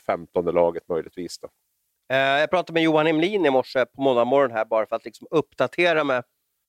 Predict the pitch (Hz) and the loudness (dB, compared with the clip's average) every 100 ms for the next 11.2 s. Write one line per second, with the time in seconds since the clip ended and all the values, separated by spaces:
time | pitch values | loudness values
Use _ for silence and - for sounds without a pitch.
0 | - 135 117 - 113 107 _ _ _ - | -10 -10 -6 -2 -2 -4 _ _ _ -20
1 | - _ _ - 120 - _ - 117 113 | -20 _ _ -6 -6 -8 _ -2 0 0
2 | 113 123 131 165 156 151 143 160 147 208 | -2 -6 -6 0 2 2 -2 -6 -4 -4
3 | 104 117 - _ 127 147 139 - - 208 | -4 -6 -8 _ -6 -6 -8 -14 -8 -8
4 | - - 123 - 139 165 135 113 - _ | -8 -10 -8 -2 -2 0 -2 -4 -4 _
5 | _ _ _ _ - 135 156 180 - 151 | _ _ _ _ -2 2 4 2 0 2
6 | 165 185 147 156 - 170 - 175 190 196 | 4 4 0 -2 -2 -4 0 2 4 4
7 | 147 131 131 - 127 117 131 - 117 98 | 2 2 0 0 -2 0 -4 -2 -6 -2
8 | 113 127 175 185 202 _ _ 127 127 127 | -2 2 4 2 0 _ _ 0 0 0
9 | 135 147 139 170 175 151 113 107 120 - | -2 -2 -2 -2 0 2 0 -2 -8 -12
10 | - 220 185 113 107 - 220 233 190 - | -8 -4 0 0 -2 -2 0 0 -4 -2
11 | 127 | -2